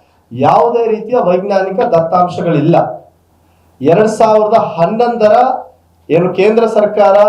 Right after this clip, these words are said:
ಜನಗಣತಿಯನ್ನ ನಡೆಸಿತ್ತು, ಅದರ ಒಂದು ಅಂಕಿಅಂಶಗಳನ್ನ ಬಿಟ್ರೆ ನಮ್ಮ ಕಣ್ಮುಂದೆ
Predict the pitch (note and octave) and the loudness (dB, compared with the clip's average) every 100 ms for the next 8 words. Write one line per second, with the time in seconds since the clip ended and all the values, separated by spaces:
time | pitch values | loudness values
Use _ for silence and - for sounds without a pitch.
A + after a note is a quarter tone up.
0 | A3 - B2+ C3 E3+ G#3+ A3 A3 G#3+ G#3 | 2 -4 -10 -4 -2 0 0 0 0 0
1 | G3+ F3 D#3+ - D3+ - G#3+ - - - | 2 0 -2 -4 -6 -2 -2 -2 -8 -18
2 | _ - - - A3+ B3 A#3+ A#3 A#3 A3 | _ -10 -2 0 2 2 2 2 2 0
3 | - A3+ G#3+ - G3+ G3 F#3+ - F3+ F#3 | -2 -2 -2 0 -2 0 0 0 -2 -2
4 | - - - - - _ _ _ _ _ | 0 -2 -2 -10 -20 _ _ _ _ _
5 | _ - D3+ F#3+ F#3 F#3+ G3+ G#3+ A3 A3+ | _ -4 -2 0 0 2 2 2 2 2
6 | - | 0